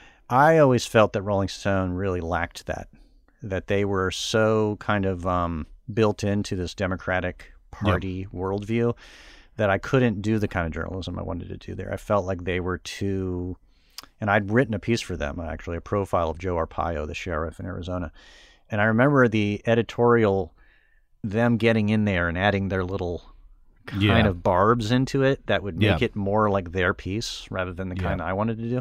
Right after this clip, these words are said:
Speaker 2: It's got, like, a little bit of the sensibility of an editorial cartoon. Like,
Speaker 1: Yes.
Speaker 2: just even the way that sometimes things are visually positioned
Speaker 1: And they
Speaker 2: could
Speaker 1: did that
Speaker 2: lead
Speaker 1: too,
Speaker 2: you to
Speaker 1: yeah.
Speaker 2: believe, um,
Speaker 1: Yeah.
Speaker 2: that this is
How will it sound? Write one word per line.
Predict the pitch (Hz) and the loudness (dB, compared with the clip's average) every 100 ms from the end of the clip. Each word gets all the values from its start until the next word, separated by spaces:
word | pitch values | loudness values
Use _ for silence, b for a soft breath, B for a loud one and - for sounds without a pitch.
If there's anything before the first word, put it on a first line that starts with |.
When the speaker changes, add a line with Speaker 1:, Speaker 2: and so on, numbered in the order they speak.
| - | -6
Speaker 2:
It's | - | -2
got, | 170 | 0
like, | 175 | 4
a | 143 | 4
little | 107 110 131 127 | 4 4 4 4
bit | 123 | 4
of | 104 85 | 2 0
the | 90 85 80 | -4 -6 -8
sensibility | - 101 - 90 92 92 85 76 | -4 -4 -4 -4 -2 -4 -4 -6
of | 69 | -6
an | 78 62 - | -10 -12 -8
editorial | 85 78 - 85 92 95 95 | -6 -6 -6 -4 -2 -4 -6
cartoon. | - 87 - 101 104 104 110 110 | -6 -8 -6 -4 -2 -2 -2 -4
Like, | - | -2
Speaker 1:
Yes. | 87 | 0
Speaker 2:
just | 135 131 - B B - | 2 0 -2 B B 0
even | 123 120 | 2 2
the | 104 | 0
way | 98 101 98 | -2 -2 -2
that | 95 - | -4 -6
sometimes | 110 95 95 90 - | -6 -4 -6 -8 -8
things | 92 87 | -8 -6
are | 90 | -8
visually | 80 78 95 85 90 80 82 78 - _ - | -8 -8 -8 -6 -6 -8 -8 -10 -12 _ -2
positioned | 104 90 95 85 - 82 107 | -2 0 -4 -2 2 4 4
Speaker 1:
And | 104 | 2
they | 104 | 2
Speaker 2:
could | |
Speaker 1:
did | 113 101 | 2 4
that | 110 | 4
Speaker 2:
lead | 107 | 4
Speaker 1:
too, | 147 | 4
Speaker 2:
you | 107 87 | 4 4
to | 104 | 2
Speaker 1:
yeah. | 95 | 2
Speaker 2:
believe, | 95 98 92 90 - B B B | 2 2 2 0 -2 B B B
um, | 87 87 | -2 -2
Speaker 1:
Yeah. | |
Speaker 2:
that | 87 78 | -4 -4
this | 95 87 | -2 -2
is | 92 82 73 | -2 -4 -8